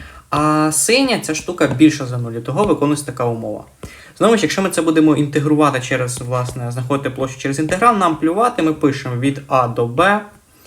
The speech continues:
f от x, ось оця, dx, нам все одно. Е, є ще одна умова, тобто що буде, коли у нас, ну, якісь там функції одна на одну накладаються. Допустимо, щось буде таке,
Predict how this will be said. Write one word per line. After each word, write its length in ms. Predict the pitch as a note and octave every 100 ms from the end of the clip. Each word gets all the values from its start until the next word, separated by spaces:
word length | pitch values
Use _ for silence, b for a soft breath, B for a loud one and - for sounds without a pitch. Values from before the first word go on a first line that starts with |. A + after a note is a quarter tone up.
| B B B B B -
f 160 | E3 C#3+
от 200 | - A#2+
x, 460 | G3 A#3 - - - - -
ось 240 | D3+ D3+
оця, 460 | D3+ D3+ D3 C#3 C#3 C#3 -
dx, 600 | C3+ D3 A#2 G2+ - - -
нам 200 | E3+ E3+
все 360 | - - D3
одно. 480 | D3 B2 A#2+ G#2+ - - _ _ B B B B B B B -
Е, 460 | D3+ D#3 D#3+ E3 D#3+
є 200 | A3+ C4+
ще 280 | - A3
одна 680 | G#3 F3+ D#3 E3 D#3+ D3+ C#3+ -
умова, 760 | D3+ D3 C#3 B2 A2+ B2 F#3 A3
тобто 220 | F3 -
що 260 | D#3 - G#3
буде, 320 | D3 F3 E3
коли 200 | D#3 C#3+
у 40 | D3
нас, 280 | C#3+ -
ну, 180 | D3+ C#3
якісь 280 | A#2+ A#2+ C#3+
там 200 | C3+ B2
функції 440 | D#3 F3 F3+ C3
одна 200 | A#2+ B2+
на 140 | C3+ A#2+
одну 260 | C3 B2
накладаються. 680 | A2+ A2 A#2 A2+ A2+ - -
Допустимо, 480 | - - D#3+ - C3+
щось 180 | C#3 C3+
буде 200 | B2 A#2
таке, 320 | D#3 - -